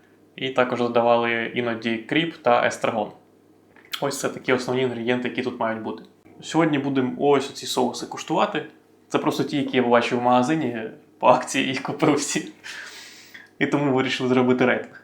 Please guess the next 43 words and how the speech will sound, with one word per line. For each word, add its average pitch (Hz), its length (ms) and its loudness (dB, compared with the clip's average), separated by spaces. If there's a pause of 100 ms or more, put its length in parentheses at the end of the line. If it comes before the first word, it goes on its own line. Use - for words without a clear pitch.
Тут 165 200 2
немає 143 300 6
торчина, 143 460 2
я 131 120 4
його, 135 240 0
я 135 120 6
його 135 140 2
не 131 80 0
бачив 110 340 0
в 113 40 -12
магазині. 113 500 -10 (460)
Якщо 127 260 -2
у 143 80 0
торчина 156 400 0
є 135 220 2
тартар, 139 460 2
ну 127 100 2
тоді 123 200 -2
торчин, 131 380 -4
вибачайте, 117 600 -2 (160)
ваш - 560 -8
соус 123 260 -2
не 123 60 -4
попав 117 380 2
в 113 40 -6
наш 117 180 -6
крутий 127 300 0
рейтинг, 131 380 6
<laughs> - 40 -10
тому 147 140 -2
що - 180 0 (260)
я 170 160 6
його 139 180 6
просто 143 280 2
не 135 60 2
побачив, 135 480 4
я 135 120 8
його, 131 280 4
його 143 200 6
не 143 80 4
було 127 340 4
в 120 40 -2
магазині. 123 500 4